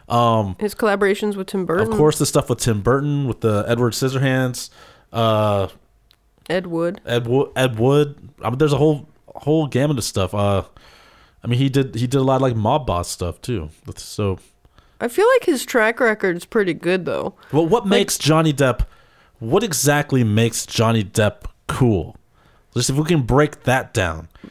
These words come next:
Speaker 1: 'cause
Speaker 2: That's
Speaker 1: what, did
Speaker 2: the
Speaker 1: he
Speaker 2: thing. It's just, like, he has it. He has
Speaker 1: Did
Speaker 2: the
Speaker 1: Johnny
Speaker 2: it
Speaker 1: Depp just
Speaker 2: factor.
Speaker 1: have mystery? Is there? But, like, what I, I would like to break down Johnny Depp's it factor exactly. Like, it factor because, like, what? Like, he's, uh,
Speaker 2: But who else is like him? You know, like, he's,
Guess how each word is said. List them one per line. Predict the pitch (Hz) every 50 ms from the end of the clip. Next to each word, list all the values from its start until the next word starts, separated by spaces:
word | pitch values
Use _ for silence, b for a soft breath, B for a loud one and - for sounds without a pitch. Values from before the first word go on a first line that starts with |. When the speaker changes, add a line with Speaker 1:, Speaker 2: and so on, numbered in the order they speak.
| B B
Speaker 1:
'cause | - 131 135
Speaker 2:
That's | 233 254
Speaker 1:
what, | - 147
did | - -
Speaker 2:
the | 254
Speaker 1:
he | 202
Speaker 2:
thing. | 294 285 285 262
It's | 247 240 -
just, | 240 254 240 -
like, | 269 226 -
he | - 247 226
has | 226 202 185 208 233 208 -
it. | 107 - -
He | 202 214
has | 214 214 214
Speaker 1:
Did | 151
Speaker 2:
the | 220
Speaker 1:
Johnny | 247 170 180 - 196
Speaker 2:
it | 156
Speaker 1:
Depp | 202 190 147 -
just | - 180 - -
Speaker 2:
factor. | 170 170
Speaker 1:
have | 170 156 143
mystery? | 143 139 147 160 - - - 180 180 180 175
Is | 147 131
there? | 165 175 B B B B
But, | - 226
like, | 240 233 -
what | 240 240 233
I, | - 214
I | 226 - - 208
would | 240 220
like | 262 294 294 -
to | 214
break | 147 - 147 135 127
down | - 139 131 123 120
Johnny | 107 135 135 131 123
Depp's | 113 127 120 110 - -
it | - 143 -
factor | - - 131 117 107 - - 107 101
exactly. | 101 101 - 127 107 98 - - 101 95
Like, | 98 98 101 -
it | 180 170
factor | - - 196 180 170 - 180 160 147 B B B B B B B B
because, | - 151 156 175 156 147
like, | 160 160 156
what? | - 190 151 101 87 98
Like, | 113 113 107 -
he's, | 127 131 131 113 123
uh, | 135 123 120 110 101 - - _ -
Speaker 2:
But | 208 226
who | 247 277 277
else | 269 269 277 269 247
is | 233 196 185
like | 165 185 233 240 -
him? | 208 - 147 156
You | 165 160
know, | 170 160 165 196 214 - _ _
like, | - 170 170 -
he's, | - 196 190 185 160